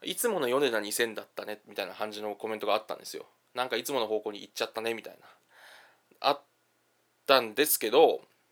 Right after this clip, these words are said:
ただでもそれは米田二千に対してちょっとアンフェアだなと思っていて、米田二千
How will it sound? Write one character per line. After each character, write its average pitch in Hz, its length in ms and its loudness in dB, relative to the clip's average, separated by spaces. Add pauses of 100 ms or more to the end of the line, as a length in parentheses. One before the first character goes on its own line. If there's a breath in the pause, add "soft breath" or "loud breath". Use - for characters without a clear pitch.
(320)
た 170 120 0
だ 156 100 2
で 139 60 -2
も 127 80 0
そ 151 140 2
れ 175 80 4
は 190 260 6
米 165 200 0
田 135 100 2
二 117 100 -2
千 107 500 -6 (720 soft breath)
に 113 100 -10
対 127 220 8
し - 100 -2
て 113 100 -4
ち - 80 2
ょ - 20 4
っ 170 100 -4
と 110 200 6
ア 127 60 8
ン 147 140 2
フ 170 120 8
ェ 139 40 12
ア 110 40 10
だ 101 80 2
な 107 100 -4
と 104 100 -8
思 101 120 -10
っ - 40 -16 (560)
て 98 80 -8
い 101 100 -12
て、 113 400 2 (560 loud breath)
米 254 260 0
田 208 100 4
二 180 160 -2
千 196 420 -6